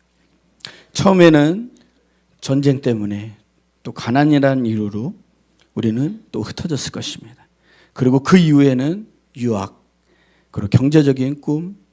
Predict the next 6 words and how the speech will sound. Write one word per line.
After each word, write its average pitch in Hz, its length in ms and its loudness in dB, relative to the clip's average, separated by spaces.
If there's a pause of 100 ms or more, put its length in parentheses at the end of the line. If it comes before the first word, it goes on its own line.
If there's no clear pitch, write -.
(580)
그것으로 110 600 -10 (140)
또 147 100 -6
흩어졌을 147 480 -8
것입니다. 127 440 -18 (760)
그리고 110 240 -6
선교사님들이 156 1000 -2